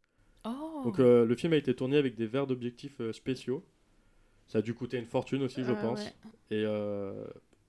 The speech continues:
Speaker 2: est-ce que ça a un intérêt ? Est-ce que ça marche ?
Speaker 1: Moi, je trouve que l'image est super belle. Genre
Speaker 3: Ouais.
Speaker 1: avec du grain.
Speaker 3: Bah, là,
Speaker 1: Je sais
Speaker 3: faut
Speaker 1: pas
Speaker 3: avoir
Speaker 1: si,
Speaker 3: l'œil
Speaker 1: ah ouais, il faut
Speaker 3: avisé,
Speaker 1: vraiment avoir
Speaker 3: là.
Speaker 1: l'œil, euh, l'œil technique, mais je trouve que c'est quand même bien fait et les yeux ressortent bien comme dans les vieux films. Moi, j'adore
Speaker 2: Ah oui.
Speaker 1: les vieux films sur pellicule parce que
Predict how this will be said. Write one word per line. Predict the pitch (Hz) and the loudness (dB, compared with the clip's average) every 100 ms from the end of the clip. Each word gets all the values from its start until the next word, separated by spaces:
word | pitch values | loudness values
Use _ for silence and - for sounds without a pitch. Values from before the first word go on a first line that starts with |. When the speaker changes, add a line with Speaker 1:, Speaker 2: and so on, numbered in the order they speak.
| - | -4
Speaker 2:
est-ce | 117 | -4
que | - 135 | -2 -2
ça | 131 | 0
a | |
un | 113 | 0
intérêt ? | 113 - 117 | 0 0 2
Est-ce | 127 127 | 2 0
que | 120 | -2
ça | 113 | 0
marche ? | 113 143 - - _ _ _ _ - | 0 -2 -8 -20 _ _ _ _ -10
Speaker 1:
Moi, | 185 | -6
je | 180 | -6
trouve | - 180 | -10 -12
que | 175 | -10
l'image | 160 156 165 156 | -8 -8 -10 -12
est | 156 | -14
super | - - 160 160 151 | -14 -14 -16 -16 -14
belle. | 160 160 160 160 - _ _ _ _ _ _ _ _ _ _ - | -12 -12 -12 -16 -20 _ _ _ _ _ _ _ _ _ _ -10
Genre | - | -2
Speaker 3:
Ouais. | 175 | 0
Speaker 1:
avec | 170 156 | 0 -4
du | 170 | -6
grain. | 175 170 | -2 0
Speaker 3:
Bah, | 185 | 0
là, | 202 208 | -2 -6
Speaker 1:
Je | |
sais | - | 0
Speaker 3:
faut | 202 | 2
Speaker 1:
pas | 202 | 4
Speaker 3:
avoir | 190 208 | 4 2
Speaker 1:
si, | |
Speaker 3:
l'œil | 196 190 190 | 2 -2 0
Speaker 1:
ah | |
ouais, | 190 190 | 2 2
il | 190 | 2
faut | 185 | 0
Speaker 3:
avisé, | 185 | 0
Speaker 1:
vraiment | 196 190 | 0 0
avoir | 180 180 | 2 0
Speaker 3:
là. | 180 | -2
Speaker 1:
l'œil, | 175 | -2
euh, | 165 | -4
l'œil | 170 180 | -4 -6
technique, | 180 226 | -6 -4
mais | 208 175 | -4 -4
je | |
trouve | - 196 | -8 -8
que | 180 | -6
c'est | 175 | -6
quand | 175 | -4
même | 170 | -4
bien | 165 190 | -2 -2
fait | 202 214 220 180 | -2 -4 -2 -2
et | 175 | 0
les | 175 175 180 | 0 0 -2
yeux | |
ressortent | 214 180 170 165 | -4 -4 -6 -6
bien | 160 202 | -4 -4
comme | 196 | -4
dans | 165 | -4
les | 160 | -6
vieux | 151 160 | -6 -8
films. | - 170 165 - - - | -8 -12 -12 -16 -20 -12
Moi, | 170 | -8
j'adore | 165 160 - 151 | -6 -2 4 6
Speaker 2:
Ah | 160 | 6
oui. | |
Speaker 1:
les | 170 | 2
vieux | 151 175 | -2 -4
films | - 185 175 | -4 -6 -4
sur | 165 | -8
pellicule | - 170 165 190 180 | -10 -10 -8 -8 -6
parce | 156 | -6
que | - | -6